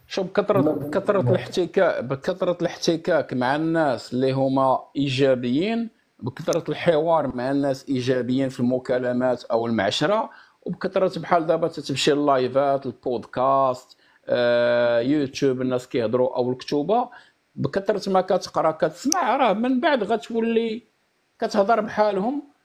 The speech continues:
Speaker 1: وكتفهم
Speaker 2: نعم.
Speaker 1: بحالهم وكتحلل او كتفلسف بحال هذوك الناس. لله،
Speaker 2: نعم،
Speaker 1: فهمت؟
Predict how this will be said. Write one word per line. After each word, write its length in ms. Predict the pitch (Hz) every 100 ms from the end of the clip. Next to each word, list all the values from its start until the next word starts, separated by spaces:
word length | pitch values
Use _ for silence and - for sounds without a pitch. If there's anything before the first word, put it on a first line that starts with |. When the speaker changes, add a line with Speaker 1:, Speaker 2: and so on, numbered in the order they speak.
| _
Speaker 1:
وكتفهم 460 | 160 226 214 - 180
Speaker 2:
نعم. 140 | 190
Speaker 1:
بحالهم 520 | - 190 185 190 247 - -
وكتحلل 840 | 170 - 214 - 139 269 262 269 269 -
او 100 | 214
كتفلسف 840 | 214 190 - - 262 - 311 - - _ -
بحال 200 | 320 302
هذوك 320 | 247 214 151
الناس. 440 | 117 104 131 - _ _ _ _ _ -
لله، 280 | 214 196 139
Speaker 2:
نعم، 260 | 127 117 120
Speaker 1:
فهمت؟ 600 | 117 120 - - -